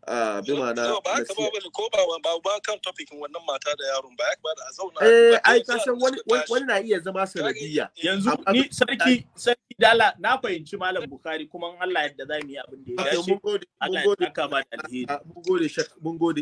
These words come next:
Speaker 1: Insha Allah, Shek ya yi karatu kai. In Allah ya yarda.
Speaker 2: Okay, sir.
Speaker 1: Mun gode, Allah ya saka da alkhairi. Mun gode.
Speaker 3: Wannan abin, abin ayi, abin ayi karatu ne a faɗakar. Kuma ka san wannan challenges ɗin da yake gaban mu, sarki?
Speaker 1: Na'am.
Speaker 3: Shine, challenges ɗin da yake gaban mu shine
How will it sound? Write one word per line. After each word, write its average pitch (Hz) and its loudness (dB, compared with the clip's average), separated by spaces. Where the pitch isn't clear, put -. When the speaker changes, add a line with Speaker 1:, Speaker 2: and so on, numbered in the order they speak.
Speaker 1:
Insha 190 0
Allah, 165 2
Shek 170 -4
ya 160 4
yi 139 0
karatu 123 -6
kai. 101 -10
In 127 -6
Allah 131 2
ya 98 0
yarda. - -6
Speaker 2:
Okay, - -14
sir. - -16
Speaker 1:
Mun 120 4
gode, 117 4
Allah 117 4
ya - -12
saka 104 -2
da 98 -10
alkhairi. 98 -6
Mun 104 -8
gode. 98 -4
Speaker 3:
Wannan 185 4
abin, 180 -6
abin 170 -2
ayi, 156 2
abin 147 0
ayi 151 0
karatu 143 -10
ne 170 -10
a 110 -6
faɗakar. 143 -4
Kuma 175 2
ka 190 8
san 196 2
wannan 190 2
challenges 160 -6
ɗin 175 -18
da 156 2
yake 156 -2
gaban 139 -4
mu, 156 -6
sarki? 156 -4
Speaker 1:
Na'am. 123 2
Speaker 3:
Shine, 180 0
challenges 170 -2
ɗin 165 -6
da 147 4
yake 143 0
gaban 127 0
mu 131 -2
shine 127 0